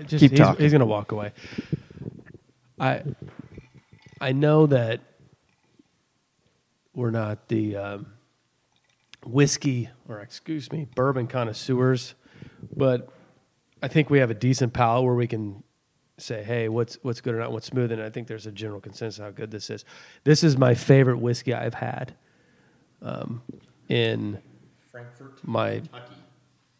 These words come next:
Speaker 1: Frankfort, Kentucky.
Speaker 2: There you go.
Speaker 1: That is by, that is, that's close to, uh, Lexington.
Speaker 2: Yep. Well, it's the capital of Kentucky, right?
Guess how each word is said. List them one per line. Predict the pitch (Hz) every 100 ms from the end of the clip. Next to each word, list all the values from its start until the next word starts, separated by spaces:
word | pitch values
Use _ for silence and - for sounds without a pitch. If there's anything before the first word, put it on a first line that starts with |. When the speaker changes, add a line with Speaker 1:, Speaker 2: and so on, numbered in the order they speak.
| _ _
Speaker 1:
Frankfort, | - 113 110 127
Kentucky. | 123 107 117 123
Speaker 2:
There | 151 - _ _ _ _ _
you |
go. | _ _ _ _ _ _ _ _ -
Speaker 1:
That | 135 165
is | 151 123
by, | 123 120 117 113 110 110 107 - -
that | 135
is, | 147 123
that's | - 139 -
close | - 139 135 -
to, | - 120 110
uh, | 101 101 -
Lexington. | 117 107 113 104 113 117 - - - -
Speaker 2:
Yep. | 98 - - - - - - - - -
Well, | 107
it's | -
the | -
capital | - 101 95 95
of | 85
Kentucky, | - 87 90 117 - -
right? | 101